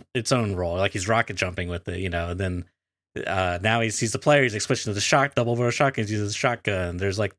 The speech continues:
some, like, sniper thing, there's some laser beam. Like, the, the laser, it's just weird 'cause, like, the laser's good for tracking, but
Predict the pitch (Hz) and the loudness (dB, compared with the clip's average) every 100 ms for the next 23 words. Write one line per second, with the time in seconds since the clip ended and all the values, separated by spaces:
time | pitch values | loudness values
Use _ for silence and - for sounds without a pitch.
0 | - 107 101 101 - 131 120 117 - 104 | -4 -2 0 -2 0 0 0 -2 -2 -2
1 | 98 95 107 104 117 110 104 107 104 101 | -2 -2 -2 0 0 0 0 0 -2 -4
2 | - _ _ 117 113 127 113 110 - _ | -8 _ _ 0 2 2 2 0 -6 _
3 | - 113 110 143 180 180 156 139 120 - | -4 0 2 4 4 4 4 2 0 -6
4 | _ _ _ _ - - 208 196 170 156 | _ _ _ _ -4 0 2 4 4 4
5 | 143 139 131 180 - 143 147 131 - 131 | 4 4 2 2 0 0 0 -2 0 2
6 | 135 135 98 95 95 98 95 | 2 -2 -4 -4 -2 -2 -2